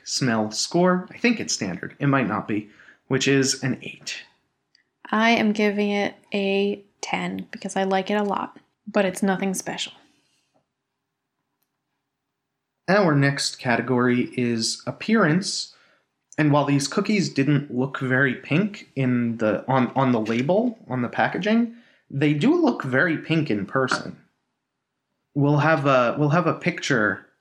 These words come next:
Speaker 1: on the, the socials so you can take a look at them. But they do look, I mean, it's, it's almost, like, red. It's a very dark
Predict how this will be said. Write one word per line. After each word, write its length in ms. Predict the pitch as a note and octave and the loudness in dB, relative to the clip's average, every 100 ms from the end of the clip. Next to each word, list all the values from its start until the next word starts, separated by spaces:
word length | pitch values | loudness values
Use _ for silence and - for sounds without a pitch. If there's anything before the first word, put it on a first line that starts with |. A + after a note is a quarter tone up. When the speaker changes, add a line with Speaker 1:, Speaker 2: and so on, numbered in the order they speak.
| _ - | _ -4
Speaker 1:
on 440 | B2+ A#2+ A#2 A#2 | -2 0 0 0
the, 280 | A2+ A2 G#2 | 0 0 -2
the 120 | - A#2 | -6 -4
socials 640 | - C3 C3+ G#2+ F2+ - | 0 0 0 -4 -4 -4
so 100 | B2+ | -2
you 160 | A2+ | -4
can 180 | A2 A2+ | -4 -6
take 220 | G#2+ - | -4 -4
a 40 | G#2+ | -4
look 260 | G#2+ C3+ | -2 0
at 240 | G#2 E2+ - | 0 -2 -2
them. 320 | - - - - _ _ _ _ _ | -8 -8 -12 -16 _ _ _ _ _
But 360 | - A#2+ - - | -2 0 -2 -4
they 180 | B2+ B2 | 0 2
do 260 | A#2+ G#3+ B3+ | 2 2 2
look, 540 | C#3 A#2+ A2 - - _ _ _ _ _ _ _ _ _ _ - | 2 2 0 -8 -20 _ _ _ _ _ _ _ _ _ _ -4
I 100 | C#3+ | 2
mean, 320 | D3+ C#3+ B2+ | 4 4 0
it's, 320 | - C#3+ - D#3 | -2 -4 -2 -2
it's 140 | D3 | 0
almost, 400 | D3+ G#3 G3 - | 2 2 2 0
like, 140 | B2+ G2 | -2 -2
red. 440 | G#2+ G#2+ G#2 D#3+ | -4 0 2 2
It's 160 | E3+ - | 0 -2
a 60 | B2+ | 0
very 240 | D#3 F3+ | 2 0
dark 500 | C#3+ A2+ G#2+ D#3 - | 0 2 2 0 -8